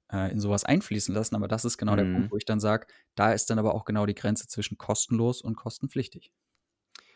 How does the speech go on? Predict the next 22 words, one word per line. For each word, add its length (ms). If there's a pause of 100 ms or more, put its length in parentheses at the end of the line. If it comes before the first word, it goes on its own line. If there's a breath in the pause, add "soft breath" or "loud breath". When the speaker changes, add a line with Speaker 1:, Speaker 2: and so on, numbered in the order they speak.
(220 loud breath)
Speaker 2:
Richtig. 420
Und 220
wenn 180
wir 100
dann 240
bei 160
'nem 300
kostenlosen 720
oder 120
kostenpflichtigen 880
Produkt 440 (160)
angelangt 640
sind, 240 (300 loud breath)
also, 160
wir 80
haben 120
ja 60
jetzt 240
schon 320 (380)
einige 420
Beispiele 460
genannt, 420